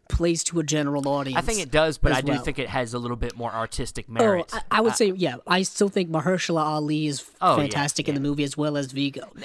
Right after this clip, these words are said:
Speaker 2: now,
Speaker 1: I
Speaker 2: let's
Speaker 1: mean,
Speaker 2: not,
Speaker 1: they're,
Speaker 2: let's not
Speaker 1: they're
Speaker 2: forget,
Speaker 1: characters and whatnot.
Speaker 2: we,
Speaker 1: But
Speaker 2: we
Speaker 1: we
Speaker 2: both like Rami Malek. I mean, I think Rami Malek in, i-, is good in Bohemian Ra-, but he doesn't
Speaker 1: He's
Speaker 2: make
Speaker 1: the
Speaker 2: that,
Speaker 1: best thing.
Speaker 2: he's
Speaker 1: He's
Speaker 2: the
Speaker 1: the
Speaker 2: best
Speaker 1: best thing
Speaker 2: thing in
Speaker 1: about
Speaker 2: the
Speaker 1: that
Speaker 2: movie,
Speaker 1: movie.
Speaker 2: but he doesn't
Speaker 1: Yeah.
Speaker 2: make that whole movie good. I mean, that doesn't mean that
Speaker 1: No.
Speaker 2: the movie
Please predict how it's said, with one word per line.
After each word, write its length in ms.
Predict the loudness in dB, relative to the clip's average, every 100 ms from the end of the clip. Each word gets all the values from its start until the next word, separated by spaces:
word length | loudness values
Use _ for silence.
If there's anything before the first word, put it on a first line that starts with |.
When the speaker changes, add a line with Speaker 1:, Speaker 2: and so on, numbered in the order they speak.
| 0
Speaker 2:
now, 140 | 4
Speaker 1:
I 20 | 6
Speaker 2:
let's 60 |
Speaker 1:
mean, 100 | 6
Speaker 2:
not, 100 | 4
Speaker 1:
they're, 80 | 2
Speaker 2:
let's 220 | 2 0
not 80 | 2
Speaker 1:
they're 100 | 2
Speaker 2:
forget, 200 | 4 2
Speaker 1:
characters 500 | 2 0 0 0 0
and 120 | 0
whatnot. 400 | 0 0 -2 -4 -2
Speaker 2:
we, 140 | 0
Speaker 1:
But 120 | 2
Speaker 2:
we 120 | 4
Speaker 1:
we 40 | 6
Speaker 2:
both 260 | 4 2 -2
like 180 | -2
Rami 300 | 2 2 2
Malek. 420 | -2 0 0 -2 -12
I 40 |
mean, 140 | -8 -6
I 80 |
think 180 | -6 -4
Rami 240 | 2 2 2
Malek 320 | -2 -2 -2
in, 180 | -10 -12
i-, 40 | -12
is 260 | -8 -10
good 320 | -6 -2 0 -2
in 120 | -2
Bohemian 340 | -2 -2 -4
Ra-, 60 | -8
but 120 | -8 -6
he 100 | -2
doesn't 180 | 0
Speaker 1:
He's 160 | 2 2
Speaker 2:
make 80 | 2
Speaker 1:
the 60 |
Speaker 2:
that, 80 | 0
Speaker 1:
best 180 | 0 0
thing. 320 | -2 -2 -4 -4
Speaker 2:
he's 100 | -2
Speaker 1:
He's 40 | 0
Speaker 2:
the 60 |
Speaker 1:
the 40 | 2
Speaker 2:
best 60 | 2
Speaker 1:
best 80 |
thing 60 | 0
Speaker 2:
thing 20 | 0
in 100 | 0
Speaker 1:
about 80 | 2
Speaker 2:
the 60 |
Speaker 1:
that 60 | 2
Speaker 2:
movie, 180 | 0 -2
Speaker 1:
movie. 40 |
Speaker 2:
but 180 | -2 -2
he 120 | 0
doesn't 220 | -2 0 0
Speaker 1:
Yeah. 60 |
Speaker 2:
make 180 | -2 -4
that 140 | -4 -2
whole 220 | 0 0
movie 320 | 0 -2 -4
good. 420 | -4 -4 -4 -10 -18 -20 _
I 60 | -10
mean, 200 | -8 -6
that 160 | -4
doesn't 220 | -4 0
mean 100 | 2
that 160 | 4 0
Speaker 1:
No. 40 | -4
Speaker 2:
the 100 | -6
movie 480 | -2 -2 -2 -6